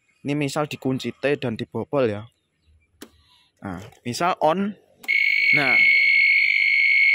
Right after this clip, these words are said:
ini akan berbunyi sangat keras sekali ya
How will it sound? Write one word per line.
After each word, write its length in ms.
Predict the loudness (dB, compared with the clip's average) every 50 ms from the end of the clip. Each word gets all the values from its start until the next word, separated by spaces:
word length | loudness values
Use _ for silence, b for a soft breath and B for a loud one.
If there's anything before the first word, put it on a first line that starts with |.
| 4 4 2
ini 160 | 2 2 2 2
akan 280 | 0 0 0 0 0 2 2
berbunyi 520 | 2 2 2 0 0 0 0 2 2 2 2
sangat 320 | 2 2 2 2 2 2 2 2
keras 320 | 2 2 2 2 2 2
sekali 320 | 2 4 4 4 4 4 4
ya 100 | 4